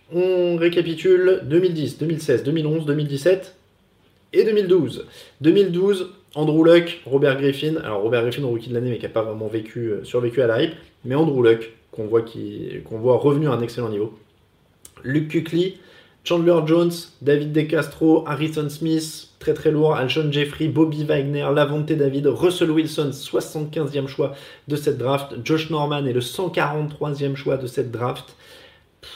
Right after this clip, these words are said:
c'est, c'est une super draft aussi, euh, du côté de deux mille douze. Donc là, on est, on est pas mal. Je, un petit, un petit tour sur les busts pour, pour rigoler. Trent Richardson, troisième choix.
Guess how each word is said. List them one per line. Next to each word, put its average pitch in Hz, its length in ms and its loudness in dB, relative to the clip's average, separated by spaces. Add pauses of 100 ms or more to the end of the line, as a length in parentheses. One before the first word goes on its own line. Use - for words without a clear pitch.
(120)
c'est, - 240 -6
c'est 120 160 -6
une 117 220 -2
super 117 360 -6
draft 110 300 -4
aussi, 120 480 -4
euh, 98 480 -8
du 98 100 -14
côté 117 240 -8
de 117 60 -8
deux 110 120 -10
mille 104 160 -10
douze. 127 180 -4
Donc 113 160 -6
là, 135 100 0
on 120 80 -2
est, 110 220 -2
on 123 100 -2
est 123 60 -2
pas 123 140 -2
mal. 143 280 -2 (420)
Je, - 160 -20 (120)
un 120 100 -4
petit, 120 340 -4
un 120 160 -4
petit 123 320 -8 (120)
tour 123 180 -6
sur 123 180 -2
les 117 120 2
busts 127 480 -2
pour, 98 360 -4
pour 107 200 -6
rigoler. 113 400 0 (360)
Trent 156 240 0
Richardson, 139 680 0
troisième 117 380 -2
choix. 110 480 -4